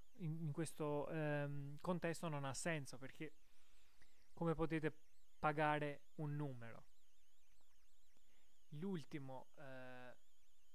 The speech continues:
l'ultimo punto, tutte le persone che arrivano alle dodici e trenta ricevono un in ricordo della giornata, quindi ve-, ricevono qualcosa come segno di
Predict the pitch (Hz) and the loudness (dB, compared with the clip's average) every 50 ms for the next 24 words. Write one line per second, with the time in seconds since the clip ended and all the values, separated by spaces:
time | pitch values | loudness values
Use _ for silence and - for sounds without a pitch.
0 | - - - - - - - - - - - - - - - - - - 151 151 | -8 -8 -8 -8 -8 -8 -8 -8 -8 -8 -8 -8 -8 -8 -8 -8 -8 -6 -6 -6
1 | 151 127 - 147 170 220 214 208 233 233 233 233 233 214 - 277 285 285 - - | -6 -6 -6 -4 -4 -4 -4 -4 -4 -4 -2 -2 -4 -2 0 0 -2 -2 -4 -6
2 | - - - - - - - - - - - - - - - - - - - - | -8 -8 -8 -8 -8 -8 -6 -8 -8 -8 -8 -8 -8 -8 -8 -6 -6 -6 -6 -6
3 | - - - - - - - - - - - - - - - - 262 262 - - | -6 -6 -6 -6 -6 -6 -8 -8 -8 -8 -8 -8 -8 -4 2 4 4 4 8 8
4 | 220 190 185 180 - 185 170 143 - - 208 202 185 180 151 170 170 165 175 202 | 8 8 8 8 6 6 4 4 4 4 4 6 6 6 6 6 4 6 6 6
5 | 180 180 170 165 156 156 160 156 175 180 165 147 151 147 - 220 240 - - - | 6 6 6 6 6 4 6 8 8 8 8 6 4 2 4 2 2 2 4 4
6 | 226 233 233 247 240 226 - 262 262 247 214 233 214 - - 214 214 220 208 240 | 6 6 6 6 4 4 4 6 6 6 6 4 2 2 4 6 6 6 6 6
7 | 247 247 254 - - - 214 214 220 247 269 262 - - - 220 220 233 233 247 | 4 4 2 2 4 8 10 10 10 10 8 4 0 -2 0 0 2 2 2 2
8 | - - 180 170 170 175 165 190 185 165 165 160 160 147 156 160 151 151 139 139 | 4 6 10 10 10 10 10 8 6 6 6 6 6 6 4 4 4 4 2 2
9 | 147 143 156 180 165 151 139 139 - 147 151 175 185 - - - - 185 175 175 | 2 2 2 4 4 2 2 0 0 2 4 4 4 4 2 -2 0 2 2 4
10 | - 214 214 185 185 180 170 - 233 240 220 - - 175 175 175 165 196 202 - | 6 6 6 8 8 8 8 8 8 6 6 6 6 8 8 8 8 6 4 4
11 | - 180 202 190 - - 190 175 165 160 165 175 175 156 156 160 | 4 4 4 4 4 6 6 6 6 4 4 2 4 4 2 2